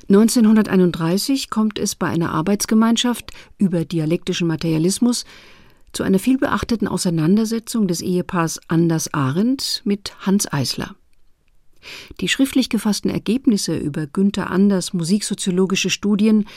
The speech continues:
finden sich auch in dem neuen Band über die frühen musikphilosophischen Schriften.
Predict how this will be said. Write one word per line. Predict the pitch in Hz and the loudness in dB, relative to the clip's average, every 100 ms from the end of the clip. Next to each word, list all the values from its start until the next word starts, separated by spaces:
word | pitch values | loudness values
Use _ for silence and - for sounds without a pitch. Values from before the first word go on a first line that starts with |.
| - - - | -20 -20 -10
finden | - 220 - | 0 2 4
sich | 196 196 - | 2 2 -2
auch | 165 262 | -2 2
in | 226 | 4
dem | 190 | 4
neuen | 170 175 190 170 | 4 4 4 4
Band | 151 175 262 - - - - | 0 0 0 -2 -10 -14 -6
über | 196 180 | -4 -2
die | 180 | -4
frühen | - 196 208 214 220 - | -2 4 6 6 4 0
musikphilosophischen | 190 180 214 208 202 180 165 160 180 180 | 0 2 2 0 0 0 0 -2 -2 -4
Schriften. | 185 180 147 - - | -4 -6 -8 -10 -14